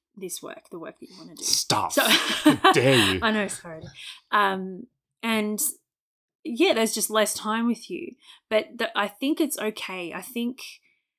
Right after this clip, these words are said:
Speaker 1: e-, even though it's, like, just, it's just, I feel like it's just that ne-, next, another transition phase where, where I, I, I totally get it.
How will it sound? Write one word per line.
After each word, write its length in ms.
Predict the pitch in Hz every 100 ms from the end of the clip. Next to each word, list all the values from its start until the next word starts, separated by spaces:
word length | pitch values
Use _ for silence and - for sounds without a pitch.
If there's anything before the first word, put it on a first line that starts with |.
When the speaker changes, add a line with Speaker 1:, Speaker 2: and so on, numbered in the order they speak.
| _ _ _ -
Speaker 1:
e-, 60 |
even 380 | 240 240 233 254
though 140 | 240 220
it's, 320 | 208 196 -
like, 320 | 196 196 -
just, 320 | 196 - -
it's 140 | - -
just, 140 | 233
I 100 | 196
feel 220 | - 247
like 140 | 262 247
it's 80 |
just 160 | - 190
that 120 | 196
ne-, 140 | 190 180
next, 260 | 196 190 -
another 220 | 202 185
transition 840 | 180 - 185 175 170 185 175 175 _
phase 380 | 185 165 151 180
where, 240 | 175 151 -
where 300 | 175 170 160 156 _ _ _ _ _
I, 140 | 214 -
I, 360 | 226 233 233 208
I 20 |
totally 400 | 208 240 226 185
get 180 | 185 185
it. 180 | 160